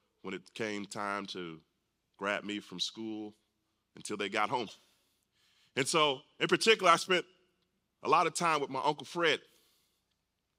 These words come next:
I'd be in his apartment until my parents got home, and he used to watch all these T V shows. And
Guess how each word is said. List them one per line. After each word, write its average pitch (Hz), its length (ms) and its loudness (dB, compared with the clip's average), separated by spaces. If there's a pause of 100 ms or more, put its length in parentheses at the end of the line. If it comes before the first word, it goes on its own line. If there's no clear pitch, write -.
(500)
I'd 113 140 -4
be 135 100 2
in 127 60 0
his 139 180 0
apartment 131 480 0
until 120 140 -6
my 110 100 -4
parents 123 400 -6
got 107 240 -2
home, 120 300 -6
and 87 120 -10 (1300)
he 143 80 -2
used 170 180 0
to 151 60 0
watch 147 320 6
all 151 240 6
these 147 480 -2 (520)
T 185 180 2
V 165 220 -2
shows. - 960 -2
And 82 120 -20